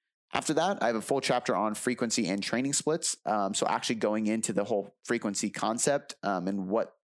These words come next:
that looks like inside this program, um, and why it's at the top of the hierarchy for me.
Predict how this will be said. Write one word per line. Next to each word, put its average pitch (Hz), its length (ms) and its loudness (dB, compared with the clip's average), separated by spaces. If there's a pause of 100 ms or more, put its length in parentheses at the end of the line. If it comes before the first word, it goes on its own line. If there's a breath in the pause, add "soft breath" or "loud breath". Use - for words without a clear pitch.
(140)
that 101 260 0
looks 113 180 0
like 101 180 0
inside 95 260 0
this 95 100 -4
program, 143 600 0 (440 loud breath)
um, 95 640 0 (300)
and 120 160 0
why 127 220 4
it's 131 120 2
at 110 80 2
the 110 60 -2
top 107 320 0
of 92 80 -2
the 95 80 0
hierarchy 90 480 0
for - 160 -6
me. 87 400 -4